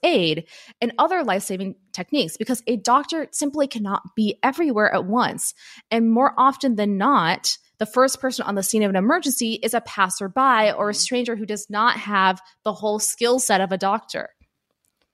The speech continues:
Speaker 1: For him, it made complete public health sense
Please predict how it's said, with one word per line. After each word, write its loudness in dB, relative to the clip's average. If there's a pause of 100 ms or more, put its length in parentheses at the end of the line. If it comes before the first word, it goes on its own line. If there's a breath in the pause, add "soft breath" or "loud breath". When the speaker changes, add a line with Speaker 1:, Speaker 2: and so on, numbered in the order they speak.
(200)
Speaker 1:
For 2
him, 2
it 2
made 4
complete -4
public 0
health -4
sense -2